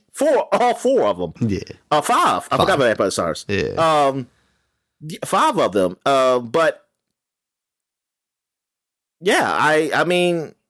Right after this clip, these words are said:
Speaker 1: what's done's definitely better. I, I, okay, I, so far, I think Narco or Tunic would be the least of the
Speaker 2: Okay.
Speaker 1: list.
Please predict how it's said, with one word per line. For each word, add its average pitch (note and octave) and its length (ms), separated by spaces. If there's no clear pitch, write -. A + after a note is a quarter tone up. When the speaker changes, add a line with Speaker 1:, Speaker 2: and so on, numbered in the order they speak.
Speaker 1:
what's C#3+ 260
done's C#3+ 380
definitely C#3 480
better. C3+ 340
I, E3 320
I, B3 220
okay, F3+ 260
I, D#3 220
so G3+ 220
far, G3+ 460
I - 40
think D#3 200
Narco D#3+ 600
or C3+ 60
Tunic D3 380
would C3 100
be C#3 80
the B2+ 80
least - 540
of C3+ 120
the C#3+ 80
Speaker 2:
Okay. C#3+ 80
Speaker 1:
list. - 340